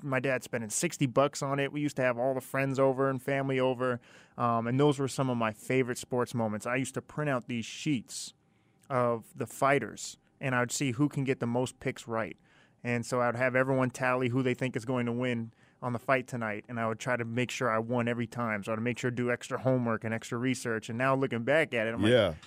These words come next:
Speaker 1: "Wow, that kinda makes sense." It's kinda what I do now, just on a professional <laughs> level. So, um, so that's pretty cool. But I do wanna get into this. So we were listening to Terrell Thomas, awesome dude.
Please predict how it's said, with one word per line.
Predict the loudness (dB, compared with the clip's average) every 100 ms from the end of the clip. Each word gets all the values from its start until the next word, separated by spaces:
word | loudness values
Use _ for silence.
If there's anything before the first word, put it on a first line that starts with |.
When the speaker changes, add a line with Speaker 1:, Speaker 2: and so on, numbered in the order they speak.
| -12
Speaker 1:
"Wow, | -4 -2
that | -2 2
kinda | 2 2
makes | 0 0
sense." | -4 -4
It's | -2
kinda | 0
what | 4 6
I |
do | 6 6
now, | 6 6 4
just | 2
on | 2 2
a |
professional | 0 6 6 6 4
<laughs> |
level. | 6 6 8 6
So, | 6 4 6 4 4 -2 -2 -10 -2
um, | 6 8 8
so | 6
that's | 4 4
pretty | 4 2
cool. | 6 6
But | 10 8 6 _ -6
I | 0
do | 4
wanna | 6 6
get | 6 4
into | 2 2
this. | 2 2
So | 0
we | 2 2
were | 4
listening | 2 2 0
to | 0
Terrell | 2 2 2
Thomas, | 2 0 -2 -6 -10 -18 _ _ _ _ _ _ -4
awesome | 2 4 2 2
dude. | 2 2 0